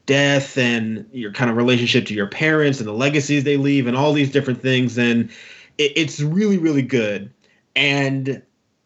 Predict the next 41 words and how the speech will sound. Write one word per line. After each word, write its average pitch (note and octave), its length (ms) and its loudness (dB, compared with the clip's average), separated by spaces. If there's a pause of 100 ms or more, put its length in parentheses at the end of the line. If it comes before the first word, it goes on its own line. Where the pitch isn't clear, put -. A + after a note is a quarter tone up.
I C3+ 400 0
was C#3 180 -2
crying C3 580 0
profusely C3+ 800 -2
throughout A#2+ 680 -2
all C3 280 0
of D3+ 120 0
it. G3+ 200 0
There C#3 120 0
many C#3 500 0
times C#3+ 300 -2
I B2+ 60 4
actually B2 200 -2
had B2 120 0
to A#2 80 -4
kind A#2 160 -2
of A2 60 -4
step A#2+ 240 -2
away A#2 240 2
because A2 320 -2
it - 80 -6
was A2+ 360 -2 (500)
affecting D3 440 0
me B2+ 580 -2
so - 460 -2
emotionally. A2+ 880 -2
And A#2 440 -2 (560)
it's D3 180 -2
a D#3 60 0
very D#3+ 320 0
kind D3 220 -2
of C#3+ 80 -2
relatable C3+ 400 0
story C#3 360 0
in C#3+ 80 0
that C#3+ 200 -2
regard, D3 520 0
but C3+ 120 2
it's C#3 100 -2
still D3 260 -2
very C3 280 0